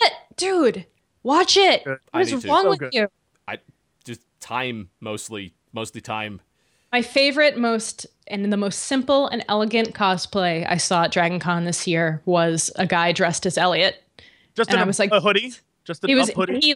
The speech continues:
Speaker 1: looked like, like Rami Malek also. And so I, he, like, walked up behind me in, uh, in a hallway, and I turned around and I was like,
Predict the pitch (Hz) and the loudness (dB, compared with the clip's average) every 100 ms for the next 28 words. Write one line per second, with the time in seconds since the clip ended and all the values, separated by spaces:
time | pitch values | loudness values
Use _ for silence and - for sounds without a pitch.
0 | _ - - 240 226 247 - - 285 294 | _ -18 -12 -4 2 2 0 -2 0 0
1 | 302 - - 240 247 135 226 233 233 226 | -2 -10 -8 -2 -2 0 -2 0 0 0
2 | 240 262 175 196 - 269 294 330 - - | 0 -2 -2 -2 0 0 0 -4 -10 -14
3 | - 214 214 208 - 226 226 269 262 254 | -2 -2 2 2 2 0 0 0 2 0
4 | 240 185 226 233 269 220 214 214 226 208 | -2 0 0 0 -2 0 0 0 0 0
5 | 190 185 - 190 185 185 190 190 - 185 | -2 -4 -6 -4 -4 -6 -4 -4 -2 -2
6 | 156 202 202 185 165 190 190 - 220 208 | 2 2 4 2 2 0 -2 -2 -2 0
7 | 208 196 185 180 196 - | 0 -2 -4 -2 -2 -4